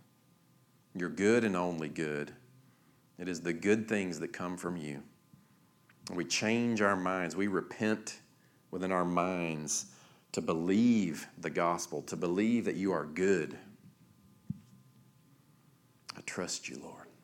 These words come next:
I trust you, Lord. Maybe you're in here, you've never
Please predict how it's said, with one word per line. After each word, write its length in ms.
I 60
trust 420
you, 160
Lord. 240
Maybe 180
you're 140
in 60
here, 120
you've 160
never 400